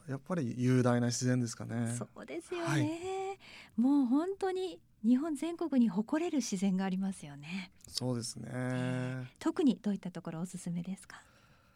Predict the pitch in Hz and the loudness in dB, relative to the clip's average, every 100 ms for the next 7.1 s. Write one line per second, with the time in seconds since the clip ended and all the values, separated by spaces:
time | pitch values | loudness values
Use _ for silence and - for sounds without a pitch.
0 | _ _ _ _ _ _ - - 110 104 | _ _ _ _ _ _ -16 -8 -6 -6
1 | 98 101 104 107 - - - - 117 131 | -10 -12 -16 -20 -18 -14 -12 -10 -6 -4
2 | 151 156 156 151 151 147 139 127 _ - | -4 -4 -4 -4 -6 -6 -8 -12 _ -20
3 | - 107 110 156 143 123 120 107 110 - | -10 -6 0 0 0 0 -2 -2 -6 -10
4 | 104 - 104 101 113 - _ _ _ _ | -12 -8 -8 -8 -12 -20 _ _ _ _
5 | _ _ _ _ _ _ _ _ 110 120 | _ _ _ _ _ _ _ _ -10 -8
6 | - 117 107 104 101 107 101 - - 107 | -4 -4 -2 -4 -8 -10 -12 -14 -8 -8